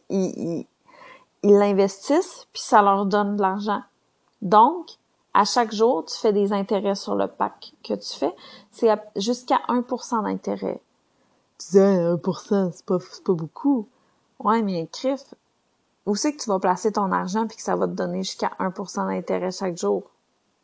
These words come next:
Il y a pas grand place. Puis après ça, il y a des multitudes, multiples possibilités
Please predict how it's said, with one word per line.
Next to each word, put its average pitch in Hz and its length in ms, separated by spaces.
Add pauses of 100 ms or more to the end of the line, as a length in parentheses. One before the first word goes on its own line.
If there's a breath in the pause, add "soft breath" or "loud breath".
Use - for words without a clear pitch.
(300)
Il 175 160
y 185 80
a 185 80
pas 185 160
grand 170 200
place. - 400 (880 loud breath)
Puis 240 120
après 220 300
ça, 277 200
il 254 100
y 240 40
a 202 40
des 185 160
multitudes, 202 680 (800)
multiples 233 600
possibilités 190 840